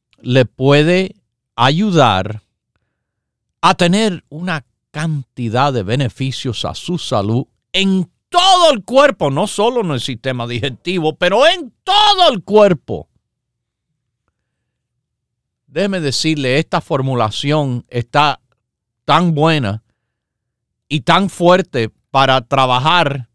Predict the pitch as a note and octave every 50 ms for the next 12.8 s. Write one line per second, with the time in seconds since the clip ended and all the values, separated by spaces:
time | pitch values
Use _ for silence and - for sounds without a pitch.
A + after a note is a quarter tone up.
0 | _ _ _ _ _ _ _ _ - - E3+ F#3+ G#3+ G#3 G3 F3+ E3+ G3 A3+ A3
1 | G3+ D#3+ B2+ B2 B2+ A#2+ _ _ _ _ _ _ _ _ _ _ _ _ _ _
2 | _ _ _ _ _ _ _ _ _ _ _ _ _ _ _ _ _ _ _ _
3 | _ - G2 - - G#2+ F#2+ F#2+ F2+ F2+ F#2 G2 G#2 A2 A2+ - - C3 B2 A2
4 | G2 F#2+ F#2 G2 G2+ - - A#2 - - - A2 G2+ G2+ F#2+ - - G#2+ G2+ G2+
5 | G2+ - _ _ _ _ _ _ _ - D#3 D#3+ E3 D3+ D3 D3 C#3+ C3 - _
6 | _ _ _ _ _ _ _ - G#2+ G#2 - - - - G#2 G2+ G2 G2+ G2+ G2
7 | - _ _ _ - F#2+ F2+ F2+ E2+ E2+ F2 C#2+ A#1+ B1 - _ _ _ _ _
8 | _ _ _ _ - G3+ G#3+ G3+ F#3+ F3+ - - - G#3 A#3 B3 A#3 A#3 G#3+ A3
9 | A3+ G#3 - F#3 D#3 - - D3 C3+ C3 A#2+ D3 F3 F3+ - - E3+ D#3 - -
10 | D#3 C#3+ A#2+ F#2+ F2+ - - _ - E3+ F3+ F#3 E3 G3+ A#3 A#3+ A#3 - B3+ G3
11 | G3+ B3 A#3 - - _ _ _ _ _ - F3+ F#3 F3+ E3+ D#3+ - - - E3+
12 | D3+ C3 - - B2+ A#2+ A#2 A#2+ C#3 C#3+ A#2+ F#2 D#2+ D2+ -